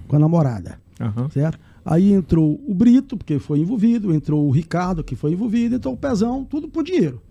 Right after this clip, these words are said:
Speaker 1: O Ricardo e o Pezão entravam por,
Speaker 2: Hum.
Speaker 1: entraram, entraram por
Speaker 2: Tu já
Speaker 1: dinheiro.
Speaker 2: foi ameaçado por eles, por essa turma?
Speaker 1: Eu tô dizendo pra você, não,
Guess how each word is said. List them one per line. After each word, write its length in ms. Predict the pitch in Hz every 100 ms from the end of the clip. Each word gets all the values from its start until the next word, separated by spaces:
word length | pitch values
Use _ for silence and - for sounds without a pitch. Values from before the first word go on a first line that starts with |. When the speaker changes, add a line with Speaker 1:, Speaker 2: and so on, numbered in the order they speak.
| - - -
Speaker 1:
O 80 | 156
Ricardo 340 | 202 190 170
e 40 | 185
o 40 |
Pezão 500 | 180 240 233 294 302 339
entravam 320 | 330 233 185
por, 200 | 202 -
Speaker 2:
Hum. 40 | 330
Speaker 1:
entraram, 280 | 208 214 220
entraram 260 | 220 214 220
por 100 | 220
Speaker 2:
Tu 60 |
já 120 | 196 208
Speaker 1:
dinheiro. 80 |
Speaker 2:
foi 80 | 175
ameaçado 500 | 165 139 117 127 113
por 180 | 98 110
eles, 280 | 113 196 165
por 140 | -
essa 200 | 101 -
turma? 340 | 98 135 160 135 - - - - - - - - - -
Speaker 1:
Eu 100 | 381
tô 140 | -
dizendo 160 | 269 240
pra 80 | 202
você, 320 | 156 220 190
não, 240 | 180 214